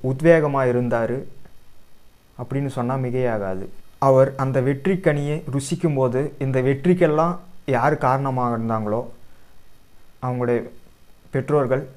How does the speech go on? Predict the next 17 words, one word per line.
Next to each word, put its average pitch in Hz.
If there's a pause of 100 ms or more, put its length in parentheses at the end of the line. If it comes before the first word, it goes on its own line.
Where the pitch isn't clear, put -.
(140)
யாரும் 135
இவர் 120
கூட 127
இல்லை. 110 (1120)
அதுக்கப்புறம் 147 (640)
பொக்ரான் 180 (140)
அணு 151
ஆயுத 139
சோதனை 123
நடத்தி 123 (300)
உலக 165
நாடுகளையே 165 (300)
தன் 151
பக்கம் 165
திரும்பி 165
பார்க்க 135
வைத்தார். 120